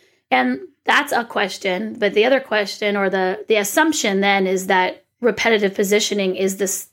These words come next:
the only option that you have. So you're, you've already limited,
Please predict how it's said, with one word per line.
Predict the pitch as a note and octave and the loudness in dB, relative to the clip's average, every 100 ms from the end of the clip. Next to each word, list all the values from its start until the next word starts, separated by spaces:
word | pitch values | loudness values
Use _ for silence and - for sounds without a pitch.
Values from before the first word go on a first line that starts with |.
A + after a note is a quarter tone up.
| G#4 D4+ | -10 -2
the | G3+ | 0
only | G3 A3 G3+ F#3 | 2 2 0 -2
option | - G#3+ - G#3+ F#3 | 0 0 0 -4 -2
that | E3 | -4
you | E3 | -6
have. | F#3+ D4+ D#4+ - - _ _ _ _ _ - | -2 0 0 -2 -12 _ _ _ _ _ -4
So | - | 0
you're, | A3+ A3 G#3+ F4+ | 2 2 2 0
you've | A3+ | 2
already | A3+ B3+ C4 A3+ | 4 4 4 2
limited, | A3+ C4 D4+ D4 A#3 G#3+ A3+ | 2 4 4 2 2 2 0